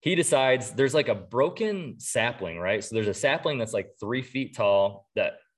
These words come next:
is, like, completely just broke off. So it's just, like, a three-foot stick sticking out of the ground, right? That's a, I've never seen this before, but that is their primary scrape licking branch.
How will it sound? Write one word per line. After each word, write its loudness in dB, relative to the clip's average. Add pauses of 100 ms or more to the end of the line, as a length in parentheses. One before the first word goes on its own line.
(120)
is, -4
like, 0
completely -2
just -6
broke 2
off. -6 (380)
So 6
it's 2
just, 0
like, 4
a 0
three-foot 0
stick -2
sticking -6
out 2
of 2
the -4
ground, -4
right? 0 (680)
That's 0
a, -2 (140)
I've 0
never 0
seen -6
this -10
before, -2
but -2
that 2
is 0
their 4
primary -2
scrape -4
licking -2
branch. -12